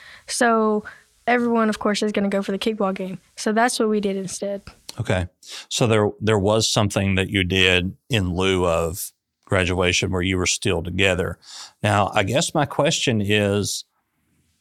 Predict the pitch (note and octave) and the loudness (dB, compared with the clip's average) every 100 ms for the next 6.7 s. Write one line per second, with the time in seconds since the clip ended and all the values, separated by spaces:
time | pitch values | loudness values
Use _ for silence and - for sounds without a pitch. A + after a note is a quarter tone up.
0 | _ _ A#2+ G#2+ A#2 - A#2+ A#2 C3 D3 | _ _ -2 0 -2 -2 2 4 4 2
1 | C#3+ - C3+ G2 F#2 G2 G2+ - _ _ | 0 0 2 2 0 -4 -6 -10 _ _
2 | _ _ _ - A2 F#2 G2+ F#2 F#2 G2 | _ _ _ -2 0 2 2 2 0 0
3 | F#2 F#2 F#2+ B2 F3 - - G#2+ G#2 _ | -2 -2 -2 0 0 -2 -6 -8 -10 _
4 | _ _ _ _ G2+ F#2+ F#2+ A#2 B2+ A#2+ | _ _ _ _ -2 0 2 2 2 0
5 | A2 A2 G2 - A2+ F#2+ G2 F#2+ G2 F#2+ | 2 2 0 0 0 2 -2 -2 0 0
6 | F2 - G#2+ - F#2+ F2+ E2+ | -2 -2 -2 0 2 0 -2